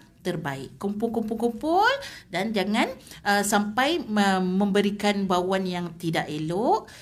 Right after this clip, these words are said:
ataupun, uh, pencemaran tidak elok, sebab benda tu adalah benda-benda kotoran daripada lebihan badan manusia. Manusia itu mulia dan uruskanlah,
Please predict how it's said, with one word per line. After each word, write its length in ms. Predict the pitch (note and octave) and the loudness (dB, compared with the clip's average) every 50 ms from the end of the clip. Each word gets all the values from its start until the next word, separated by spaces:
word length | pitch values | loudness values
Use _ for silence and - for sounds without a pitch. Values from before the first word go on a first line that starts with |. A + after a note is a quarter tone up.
| - - - | -18 -10 -8
ataupun, 640 | F#3 F3 - - F#3+ F#3+ F#3+ F#3 G#3+ G#3 G#3 G#3 G3+ | -8 -6 -2 0 0 0 0 2 4 4 4 4 2
uh, 140 | G#3 E3+ E3+ | -2 -4 -4
pencemaran 720 | E3+ F#3+ F#3 - - F#3+ F#3 F3+ F3 F3 F3 F#3+ G3 G#3+ G#3+ | -4 -4 -4 -2 -2 0 0 0 0 0 0 0 0 0 0
tidak 240 | G#3 G3+ F3+ D3+ | -2 -2 -2 -2
elok, 180 | E3+ G3+ A#3 G#3+ | -2 -2 -2 -2
sebab 380 | G#3+ - G3 F#3 G#3+ G#3 - F#3 | -4 -4 -6 -6 -6 -6 -4 -4
benda 220 | F#3+ F#3 F#3 F#3 F#3 | -4 -2 -2 -2 -2
tu 140 | F#3 B3 - | -2 -2 -4
adalah 400 | G3 F#3+ F#3 F3+ G#3 A#3 A#3 G#3 | -2 -2 0 0 2 2 2 0
benda-benda 540 | F#3 F#3 F3+ F3+ F3+ F#3+ G3+ B3 E4+ F#4+ - - - - - - | 0 -2 -2 -2 0 0 2 2 2 0 -2 -6 -16 -12 -10 -8
kotoran 560 | F3 E3 F#3 F3 F#3 G#3 G#3 B3+ D#4+ G#4+ G#4 | -6 -4 -2 -2 0 2 2 2 2 0 0
daripada 720 | C4 G3+ F3+ F#3 F#3 - E3+ E3+ E3 F#3 F#3 F#3 F#3 F#3+ F#3 - - - - - - - - - - - - | -2 -2 -2 -4 -4 -4 -6 -4 0 2 2 4 2 2 -2 -6 -10 -18 -20 -20 -20 -20 -20 -20 -14 -8 -4
lebihan 560 | A3+ G#3+ G#3+ A3+ A3+ A#3 C4 A#3+ G#3+ - G#3 | -2 -2 -2 -2 0 0 0 2 2 2 0
badan 320 | E3 E3 E3 F#3 G3+ G3 | 0 0 0 -2 -2 -2
manusia. 580 | - G#3 - F#3+ G3 D#3+ - - C4 D#4 G4 G#4+ F#4 | -4 -4 -4 -4 -4 -4 -2 -2 -2 -2 -2 -2 -2
Manusia 420 | B3 D#3 G#3 G3+ G3 G3+ - - | -2 -2 -2 -4 -4 -4 -4 -6
itu 300 | B3 - A3 G#3+ G#3 A3 | -6 -6 -6 -4 0 2
mulia 480 | G#3 G#3 G#3 G#3 G#3 G#3 A3 B3 F#4 C#5 - - - - - - - - | 6 6 8 6 6 4 2 -2 -2 -4 -6 -10 -16 -20 -20 -20 -12 -8
dan 160 | F#3 F#3 G3+ | -8 -6 -4
uruskanlah, 880 | G#3 A3 A#3 C4+ C4 - - - - - G#3+ G3+ F#3 F3 D#3+ D#3+ E3 | -2 -2 0 0 -2 -4 -4 -8 -6 -6 -4 -4 -2 -2 -4 -4 -6